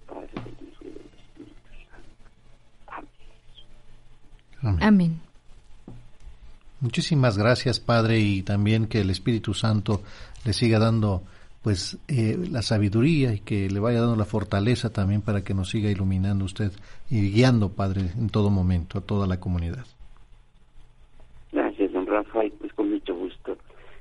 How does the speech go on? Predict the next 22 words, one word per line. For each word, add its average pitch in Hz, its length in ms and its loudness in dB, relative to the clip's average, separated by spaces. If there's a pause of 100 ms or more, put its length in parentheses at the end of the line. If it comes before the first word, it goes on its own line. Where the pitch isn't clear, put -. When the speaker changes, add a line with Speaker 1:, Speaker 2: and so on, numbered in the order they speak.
(200)
Speaker 1:
te - 80 -8
imploramos 95 680 0
y - 60 -12
pedimos 90 500 -6
la - 80 -4
bendición, - 580 -4 (640)
que - 80 -2
Dios 120 160 2
los - 160 -4
bendiga 107 560 -2 (640)
y - 100 -12
que 107 240 2
este 101 200 -2
día 101 400 4 (160)
que - 100 -6
Dios 95 200 0
nos - 200 -8
ha - 60 -6
permitido, - 600 -6
este - 200 -10
hermoso 95 360 -8
día, - 200 -6